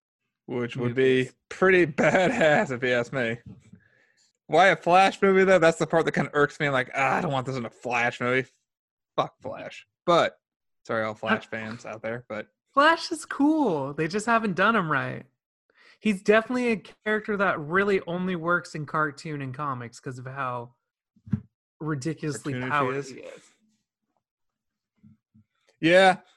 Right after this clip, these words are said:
Speaker 1: I don't know. But the, the, just the thought of Michael Keaton once again being Bruce Wayne just sounds awesome to me.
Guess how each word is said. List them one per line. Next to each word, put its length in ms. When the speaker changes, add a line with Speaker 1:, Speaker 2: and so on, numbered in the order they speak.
Speaker 1:
I 140
don't 140
know. 120
But 280
the, 480
the, 140
just 220
the 100
thought 260
of 80
Michael 240
Keaton 480
once 220
again 300
being 480
Bruce 280
Wayne 420
just 140
sounds 240
awesome 400
to 60
me. 220